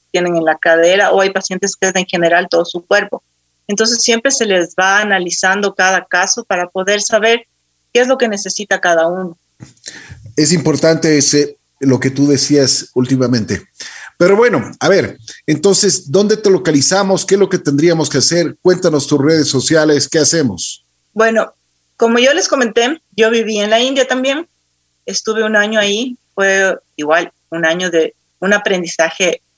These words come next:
Speaker 1: increíble en ese país. Es una cultura completamente diferente y vemos acá en, en el occidente cosas que,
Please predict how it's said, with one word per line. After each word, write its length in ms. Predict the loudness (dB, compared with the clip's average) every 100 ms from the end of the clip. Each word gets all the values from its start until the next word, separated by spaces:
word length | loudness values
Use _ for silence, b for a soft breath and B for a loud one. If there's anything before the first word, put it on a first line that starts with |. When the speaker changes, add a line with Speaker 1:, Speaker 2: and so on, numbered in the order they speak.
| _
Speaker 1:
increíble 580 | -2 0 2 2 2 2
en 120 | 0
ese 220 | -2 -4
país. 540 | -6 -2 -2 -2 -8 -12 _ _ _ _ _
Es 100 | -8 -4
una 200 | -2 -2
cultura 920 | -2 -4 -2 0 2 2 2 0 -2
completamente 800 | -8 -6 -4 -2 -2 -4 -4 -2
diferente 840 | -2 -2 -2 -2 -2 0 0 -2
y 260 | -10 -16 -16 _ _ _ -2
vemos 320 | 0 2 0
acá 540 | 0 0 0 0 -2 -4
en, 280 | -8 -10 -14
en 200 | -12 -8
el 160 | -6 -6
occidente 760 | -6 -4 -4 -4 -4 -4 -4 _ _ _ _ _ _ _ _
cosas 340 | 0 2 0
que, 500 | 0 2 2 2 -2